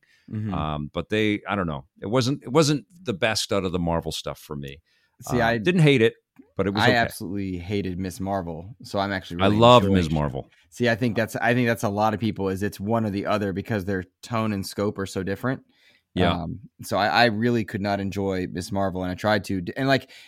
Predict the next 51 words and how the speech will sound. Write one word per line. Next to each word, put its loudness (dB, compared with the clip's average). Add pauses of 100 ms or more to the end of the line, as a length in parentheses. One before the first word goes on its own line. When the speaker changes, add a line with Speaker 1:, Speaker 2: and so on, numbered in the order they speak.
Speaker 1:
it's -2
very 2
much -2
like 0
video 6
games. -2
Uh, 0
w-, -2
and 2
we 6
had 6
a 2
question 2
written -2
in -2
about -6
somebody -4
asking -4
about, -8 (340)
you -6
know, 0
is 0
there 2
a -2
game 0
out -2
there 0
that -4 (500)
people -2
said -2
was -6
bad 0
that -10
you -6
loved -4
and -8
vice -6
versa? -6
I -2
feel 0
like 0 (280)
Speaker 2:
Mm. 2
Speaker 1:
with 2
shows 4
as -2
well, 0
like, -2
I 2
can -4
recognize -2
that -8